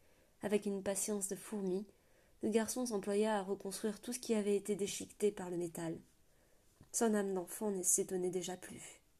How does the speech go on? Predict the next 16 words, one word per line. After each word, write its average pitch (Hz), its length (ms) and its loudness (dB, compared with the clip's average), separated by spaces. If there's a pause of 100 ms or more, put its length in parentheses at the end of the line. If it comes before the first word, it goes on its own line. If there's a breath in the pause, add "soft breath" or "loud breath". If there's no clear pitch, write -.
(680 soft breath)
L'être 240 300 4
minuscule 220 560 2
qu'ils 202 160 -2
formaient 214 320 2
à 196 80 2
eux 185 100 2
deux 202 160 0
s'activait 196 560 0
au 185 80 -2
sein 202 180 2
de 196 100 0
ce 190 120 -2
monde 185 420 -2 (120)
écarlate 190 460 -6
et 175 40 -10
palpitant. 175 540 -6